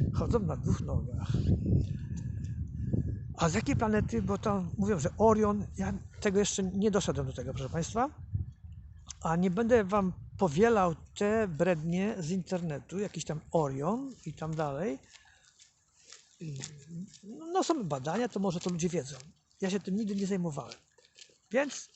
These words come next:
ten temat nie będę omawiał. Te istoty, które ja spotkałem, Plejadianie, no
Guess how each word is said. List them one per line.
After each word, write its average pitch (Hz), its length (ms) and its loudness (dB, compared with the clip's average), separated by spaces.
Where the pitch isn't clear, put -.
ten 247 220 -2
temat 180 380 0
nie 160 100 -6
będę 185 360 0
omawiał. 156 580 -2
Te 359 460 0
istoty, 254 380 -4
które 190 160 -4
ja 185 80 0
spotkałem, 185 680 -8
Plejadianie, 185 680 -8
no 147 480 -2